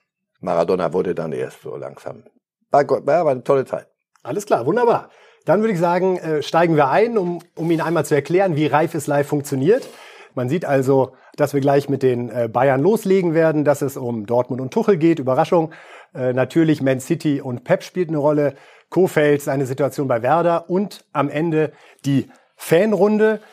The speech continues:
Speaker 2: Äh, da kommen Sie zu Wort mit Ihrer Meinung, mit Ihren Fragen. Unsere Reporter waren zum einen am Wochenende unterwegs und haben in den Stadien viel eingesammelt dazu.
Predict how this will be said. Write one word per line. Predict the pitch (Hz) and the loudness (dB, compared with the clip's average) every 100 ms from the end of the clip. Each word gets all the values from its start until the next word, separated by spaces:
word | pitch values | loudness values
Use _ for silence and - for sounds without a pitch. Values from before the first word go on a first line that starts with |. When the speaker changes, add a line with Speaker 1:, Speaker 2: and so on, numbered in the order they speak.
| - _ | -20 _
Speaker 2:
Äh, | 151 139 | -4 -2
da | 131 160 | 2 0
kommen | - 196 180 | 2 0 0
Sie | 226 226 - | -4 -6 -4
zu | 156 127 | -2 2
Wort | 117 - - - | 2 0 -10 -10
mit | 123 156 - 156 | -4 -4 -6 -8
Ihrer | 151 139 | 0 2
Meinung, | 151 196 208 202 180 | 2 2 2 0 0
mit | 165 | -2
Ihren | 151 135 | -2 -4
Fragen. | 127 156 175 190 185 175 - - - | -2 0 2 2 0 -6 -14 -20 -14
Unsere | - 147 143 | -6 -2 0
Reporter | 143 147 175 160 | 2 2 4 2
waren | 147 147 | 2 0
zum | 139 | -4
einen | 135 160 165 | -4 -4 -2
am | 139 | 0
Wochenende | 160 147 139 143 135 135 _ _ - | 0 -2 -4 -2 -2 -4 _ _ -6
unterwegs | 160 151 135 202 240 - | 0 2 4 2 0 -6
und | 156 147 135 | -4 -4 -4
haben | - 139 | -8 -6
in | 143 | -4
den | 131 | -4
Stadien | 123 156 165 156 156 | -2 2 2 4 0
viel | - 202 190 | 0 -2 -2
eingesammelt | 156 202 202 208 208 208 | 0 -2 0 2 2 0
dazu. | 202 208 214 | -2 -2 -4